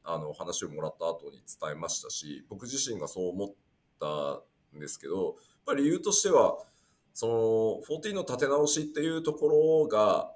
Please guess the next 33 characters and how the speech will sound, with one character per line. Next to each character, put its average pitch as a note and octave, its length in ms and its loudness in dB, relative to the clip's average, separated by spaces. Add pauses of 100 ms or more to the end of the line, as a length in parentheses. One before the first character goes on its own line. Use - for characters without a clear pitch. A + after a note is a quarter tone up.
(220)
あ F#2+ 120 2
の、 F#2 40 0 (800)
個 G3+ 100 0
人 G#3 160 0
と F3+ 80 -4
し - 80 4
て F3+ 80 0
も D#3+ 100 -6
チ - 160 -2
ー C#3+ 60 -2
ム C#3 80 -4
と C#3 100 -4
し - 120 0
て C#3+ 40 -4
も G#2+ 120 -4
す - 100 -4
ご C#3+ 140 -2
く - 160 -6
会 G2 180 0
社 A#2 80 -4
か A2 140 0
ら、 A2 260 4
ま G2+ 120 -2
あ、 F#2 40 -2
認 F#2+ 220 -4
め F3+ 100 -2
ら E3 120 4
れ E3+ 60 4
た - 120 -2
か G#3+ 100 2
ら E3 80 4
こ G2+ 140 -4
そ、 F#2+ 360 0